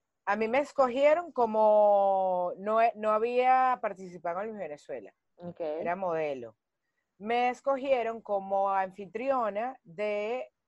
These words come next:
Speaker 1: la preventa de Televen.
Speaker 2: Ok.
Speaker 1: Y yo estaba trabajando, ya.
Speaker 2: Ok.
Speaker 1: Pasó uno de los dueños de Televen,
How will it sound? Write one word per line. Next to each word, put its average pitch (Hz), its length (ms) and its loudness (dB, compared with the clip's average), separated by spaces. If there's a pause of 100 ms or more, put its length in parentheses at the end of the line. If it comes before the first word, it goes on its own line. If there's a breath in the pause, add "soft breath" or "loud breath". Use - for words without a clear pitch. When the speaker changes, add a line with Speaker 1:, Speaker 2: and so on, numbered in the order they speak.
(120)
Speaker 1:
la 185 400 -2
preventa 175 440 -2
de 208 120 -4
Televen. 131 540 -8 (160)
Speaker 2:
Ok. 175 240 -12 (400)
Speaker 1:
Y 156 140 -12
yo 165 100 0
estaba 226 520 4
trabajando, 147 640 -2 (200)
ya. 143 260 -8 (1000)
Speaker 2:
Ok. 143 340 -20
Speaker 1:
Pasó 226 420 2
uno 277 260 0
de 311 60 0
los 233 180 -4
dueños 226 380 -4
de - 80 -20
Televen, 220 440 -6